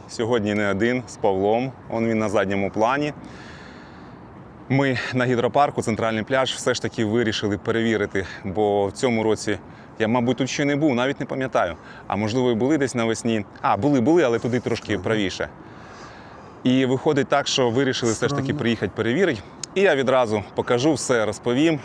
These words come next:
Speaker 1: для того, щоб даремно не втрачати ваш час. Людей, бачите, доволі багато.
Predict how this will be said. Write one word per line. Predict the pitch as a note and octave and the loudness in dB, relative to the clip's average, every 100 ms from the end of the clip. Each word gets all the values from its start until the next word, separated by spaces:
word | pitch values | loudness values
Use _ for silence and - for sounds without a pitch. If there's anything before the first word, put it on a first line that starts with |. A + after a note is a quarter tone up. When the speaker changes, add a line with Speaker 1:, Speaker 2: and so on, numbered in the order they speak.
| - | -6
Speaker 1:
для | G#2 G2+ | -4 0
того, | B2+ A#2+ | 2 2
щоб | A#2+ F2 | -2 -2
даремно | G2+ A#2+ C#3 G#2 | 0 2 2 0
не | |
втрачати | G2 F#2+ F2+ A2+ G2+ | -2 -4 -2 -2 0
ваш | F#2 F#2+ - | 0 0 -2
час. | D2+ - - - - - - - | -4 -4 -16 -20 -20 -20 -18 -4
Людей, | A2 A2+ B2 | -2 2 2
бачите, | A#2 A#2 A2+ - A2+ G2 - - - | 2 0 -2 -4 -4 -4 -10 -16 -6
доволі | A2+ A2+ A2+ | -2 0 0
багато. | A2 A2 G2+ F2+ G2 B2+ | 0 0 2 0 0 -4